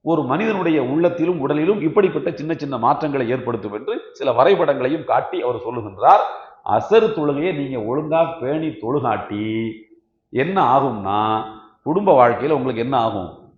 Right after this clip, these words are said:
சகிப்புத்தன்மை குறைஞ்சு சண்டை சச்சரவுகள் வந்து அது தலாக் வரைக்கும் போகும் என்பதை இந்த வசனத்திலிருந்து நான் புரிந்து கொள்கிறேன்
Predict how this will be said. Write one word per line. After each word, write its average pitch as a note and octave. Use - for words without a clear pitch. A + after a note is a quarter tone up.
சகிப்புத்தன்மை D3+
குறைஞ்சு A2+
சண்டை F3
சச்சரவுகள் A#2
வந்து A2
அது A2
தலாக் A#2
வரைக்கும் C3
போகும் D#3
என்பதை B2+
இந்த A#2
வசனத்திலிருந்து C#3+
நான் A#2+
புரிந்து B2+
கொள்கிறேன் G#2